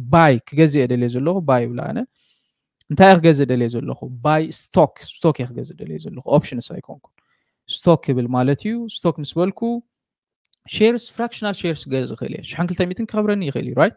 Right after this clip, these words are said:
ዚሮ ፖይንት ዚሮ ዋን ክገዝእ ይኽእል እየ። ዚሮ ፖይንት ዚሮ ዋን ክገዝእ ብዓሰርተ ክልተ፣ ብዓሰርተ ክልተ ዶላር። ደን ረቪው ኢለ በቃ፣ እ፣ ፍራክሽናል ባይ ገዛእ ኣለኹ።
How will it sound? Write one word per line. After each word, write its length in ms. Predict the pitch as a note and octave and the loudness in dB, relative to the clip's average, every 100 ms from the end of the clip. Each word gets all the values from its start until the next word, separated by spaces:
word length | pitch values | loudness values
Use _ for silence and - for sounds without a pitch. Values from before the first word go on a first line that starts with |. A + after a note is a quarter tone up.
| _ _ _ | _ _ _
ዚሮ 140 | D3 G3+ - | -2 -2 0
ፖይንት 240 | G#3 F#3+ | 0 2
ዚሮ 200 | D3 E3+ | 4 6
ዋን 200 | D#3+ F3+ C#3+ | 6 4 2
ክገዝእ 340 | B2 B2 D3 | -2 -4 -4
ይኽእል 240 | - - | -6 -6
እየ። 80 | D#3 - _ _ _ C3+ | -6 -12 _ _ _ 4
ዚሮ 220 | D#3+ G3+ G3 - | 6 8 6 2
ፖይንት 380 | E3 D#3+ E3 - - _ _ _ | 4 4 2 -6 -20 _ _ _
ዚሮ 240 | B2+ C#3+ C#3 C3+ C#3+ | 2 4 6 2 0
ዋን 280 | C3 C#3 B2 - _ _ | 4 4 2 -8 _ _
ክገዝእ 340 | B2 C3 A#2+ - _ | -2 -2 -2 -10 _
ብዓሰርተ 420 | C3 B2+ C3+ B2 | -2 -2 -4 -8
ክልተ፣ 160 | B2+ - D3 - | -10 -10 -10 -8
ብዓሰርተ 400 | C3 C3 C#3 - | -4 -2 -4 -6
ክልተ 160 | C3 A#2+ | -6 -4
ዶላር። 240 | B2 F#3+ - _ _ _ _ C3 | 0 -2 -2 _ _ _ _ 2
ደን 260 | E3+ A3+ A#3+ A#3+ - | 4 6 4 -4 -6
ረቪው 420 | C#3+ D#3+ D#3 D#3 A#2+ | 4 6 8 6 6
ኢለ 160 | A#2+ F#3+ B3+ A#3+ _ _ _ _ _ _ _ _ _ _ - | 2 0 -2 -8 _ _ _ _ _ _ _ _ _ _ -2
በቃ፣ 160 | D3 - B2 _ | -2 -2 -6 _
እ፣ 200 | - B2 | -8 -8
ፍራክሽናል 520 | - D3+ - - C3+ B2+ A#2 A2+ B2+ B2+ | -2 0 0 -2 0 0 -2 -4 -6 -6
ባይ 240 | B2 C3+ | 2 2
ገዛእ 300 | C3 C3+ D3 | 2 0 2
ኣለኹ። 260 | D#3 F#3 | 2 2